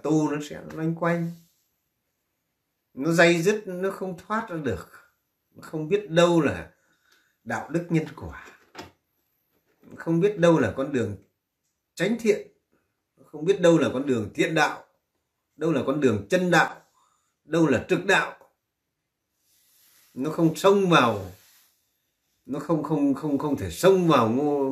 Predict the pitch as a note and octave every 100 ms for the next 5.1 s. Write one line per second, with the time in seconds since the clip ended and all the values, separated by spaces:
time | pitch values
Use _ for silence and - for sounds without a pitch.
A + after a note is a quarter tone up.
0 | C3+ D#3 D#3 D3 B2 G#2 G2+ F#2+ F2+ G#2
1 | G2 G2+ A#2+ C#3+ G#3+ A3 F#3 C3+ - D#3
2 | D#3+ D#3+ B2 F#2+ F2 - _ _ _ _
3 | _ _ _ _ A#2 - - C#3 F3+ -
4 | _ - F#3+ G3+ G3 E3 D3+ A#2+ G#2+ C3